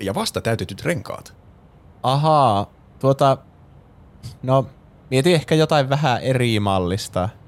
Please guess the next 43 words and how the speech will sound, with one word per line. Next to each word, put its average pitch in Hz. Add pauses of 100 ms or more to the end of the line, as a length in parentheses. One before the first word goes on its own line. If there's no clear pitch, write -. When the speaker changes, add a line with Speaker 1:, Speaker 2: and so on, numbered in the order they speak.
(160)
Speaker 1:
Tarkoititko 190
eri 233
väristä? 104 (160)
No 95
värejähän 143
meillä 165
löytyy 151
myös 101
tämä 80
kastanjan 120
ruskea. 143 (200)
Se -
on 85
hitusen 123
kalliimpi, 127
mutta 113
siinä 92
ei 92
lika 127
näy 87
sitten -
yhtä 131
selvästi. - (1040)
Speaker 2:
No 120
tämä 180
ei 151
ole 127
nyt 131
ihan 123
se, 110
mitä 95
mä 98
hain. 95 (560)
Speaker 1:
Tarkoititko, 104
että -
tämä 120
on 127
juuri 214
se, 190
mitä 107
hait? - (280)
Hyvä 208
homma! 123